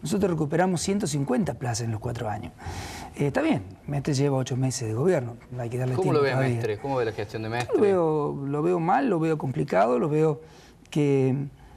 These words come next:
Speaker 1: en la, en las, en lo, en los grandes temas que, que ha, que se ha introducido, tienen más tinte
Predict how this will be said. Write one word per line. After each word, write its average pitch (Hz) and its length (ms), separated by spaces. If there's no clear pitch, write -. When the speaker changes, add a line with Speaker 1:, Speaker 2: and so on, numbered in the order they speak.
Speaker 1:
en 131 140
la, - 120
en 143 100
las, 139 220
en 143 120
lo, 147 140
en 143 60
los 131 140
grandes 254 400
temas 156 320
que, 127 220
que 139 180
ha, 131 180
que - 100
se 147 120
ha - 20
introducido, 147 760
tienen 156 260
más 170 220
tinte 170 500